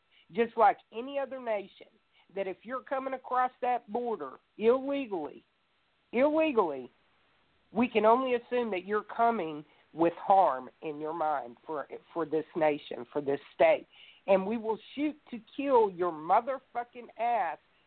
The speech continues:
as soon as you step on American soil.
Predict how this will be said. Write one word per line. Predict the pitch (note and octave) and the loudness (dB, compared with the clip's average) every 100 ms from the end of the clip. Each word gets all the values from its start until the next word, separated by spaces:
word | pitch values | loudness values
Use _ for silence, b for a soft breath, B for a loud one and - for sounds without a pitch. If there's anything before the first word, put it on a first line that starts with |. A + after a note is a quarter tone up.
| - | -14
as | F#3+ - | -14 -14
soon | - C4+ C4+ | -12 -10 -12
as | G#3+ | -14
you | A#3 A3+ | -16 -16
step | - A3+ A3 | -6 -4 0
on | F#3 | -2
American | F3 E3+ F3+ F3 G3 F#3+ | -2 -2 -2 -4 -10 -10
soil. | - C4 C#4 - - | -6 -4 -4 -8 -16